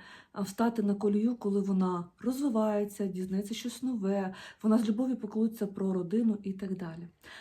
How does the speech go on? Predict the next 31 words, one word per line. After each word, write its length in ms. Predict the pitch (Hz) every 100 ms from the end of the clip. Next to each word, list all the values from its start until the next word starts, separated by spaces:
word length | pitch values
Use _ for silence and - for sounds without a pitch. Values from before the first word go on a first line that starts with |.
| -
Але 340 | - 196 190 175 - _ _ _ _ _ _ -
дуже 280 | 180 220 269
часто 420 | - 175 165 180
в 60 | 180
наставництві, 600 | 185 180 165 165 - -
а 80 | 180
якщо 240 | 185 208
бути 140 | 190
точніше, 680 | 185 175 - 220 262 - 190 - - -
в 20 | 175
дев'яносто 600 | 262 277 254 175 - 175
відсотків 520 | 185 - 302 208 190
я 140 | 202 240
зустрічаюсь, 840 | 226 - 175 - - 196 175 - _ -
і 100 | 226
це 200 | - 196
зрозуміло, 680 | 190 180 170 170 233 269 226 - -
з 180 | 196 208
ієрархією, 840 | 214 185 180 214 254 - 180 170 - - -
яку 200 | 233 311
навіяла 480 | 254 190 214 226 180
нам 200 | 175 196
совєтська 440 | - 170 170 -
власть. 360 | 175 170 - _ _ _ - - - - - _
Чоловіки 560 | - 240 247 269 349 370
вважають 600 | 277 247 254 269 262 254
під 140 | 226
моїми 220 | 202 226 220
постами, 580 | 196 - 233 240 226
що 340 | 202 - 208 190
я 320 | 190 175